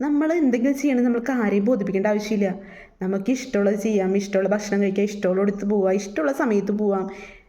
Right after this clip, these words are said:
അങ്ങനെ ചെയ്യണത്, അങ്ങനെ നടക്കണമെന്നുണ്ട്. നമുക്ക് ആരെയും നോക്കണ്ട, നമ്മുടെ കാര്യം നമുക്ക് ചെയ്യാം,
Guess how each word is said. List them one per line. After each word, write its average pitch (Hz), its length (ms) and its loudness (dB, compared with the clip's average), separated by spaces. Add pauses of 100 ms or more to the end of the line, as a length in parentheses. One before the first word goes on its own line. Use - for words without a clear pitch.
(760)
അങ്ങനെ 285 440 0
ചെയ്യണത്, 285 500 0
അങ്ങനെ 262 240 0
നടക്കണമെന്നുണ്ട്. 262 540 0
നമുക്ക് 208 180 0
ആരെയും 339 280 2
നോക്കണ്ട, 359 400 0
നമ്മുടെ 208 400 2
കാര്യം 285 340 0
നമുക്ക് 285 200 2
ചെയ്യാം, 262 460 0